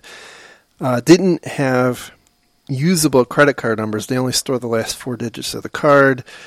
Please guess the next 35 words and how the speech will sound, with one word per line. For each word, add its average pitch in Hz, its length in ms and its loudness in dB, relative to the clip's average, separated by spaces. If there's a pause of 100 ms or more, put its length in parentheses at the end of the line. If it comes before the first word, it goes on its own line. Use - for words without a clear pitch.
(560)
Uh, 120 220 -2
it, 151 160 2
but 147 120 0
here's 285 260 -2
where 214 180 4
it 127 80 -2
goes 127 320 2 (200)
a 135 40 -6
little 127 300 -2
weird 117 300 -4
for 117 140 -12
me. 110 160 -10 (720)
I'm 147 140 -2
quoting, 113 640 0 (300)
"All 185 220 8
user 202 260 2
passwords 139 520 0
are 110 100 -2
salted 135 560 2
and 120 140 -4
hashed 104 460 -8
with 120 140 -8
a - 60 -12
powerful 180 460 2
bcrypt 160 580 -2
algorithm 110 480 -4
which 120 220 -8
creates - 480 -2
an 110 240 -4
irreversible 170 800 2
hash 110 380 -2
which - 220 -8
cannot 160 580 -2
be 127 140 -4
cracked." - 680 -8